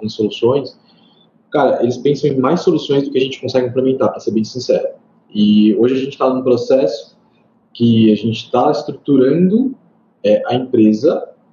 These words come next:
pra que eles consigam trazer as soluções e a máquina girar sozinha. A única coisa é que tem que passar por uma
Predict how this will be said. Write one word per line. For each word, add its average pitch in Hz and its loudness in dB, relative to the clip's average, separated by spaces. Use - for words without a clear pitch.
pra 120 0
que 120 0
eles 123 -2
consigam 175 0
trazer 131 2
as 117 -2
soluções 127 0
e 143 2
a 131 2
máquina 139 0
girar 147 2
sozinha. 117 0
A 104 -2
única 120 0
coisa 135 2
é 139 2
que 120 -4
tem 127 0
que 131 -10
passar 120 -2
por - -2
uma 113 0